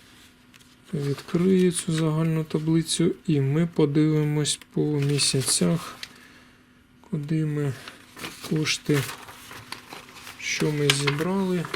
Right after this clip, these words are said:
і куди ми витратили. Так. Так, дивимось.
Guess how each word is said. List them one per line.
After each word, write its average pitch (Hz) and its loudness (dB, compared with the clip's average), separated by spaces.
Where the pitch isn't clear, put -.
і - -2
куди 156 0
ми 156 2
витратили. 135 0
Так. 127 0
Так, 131 0
дивимось. 139 2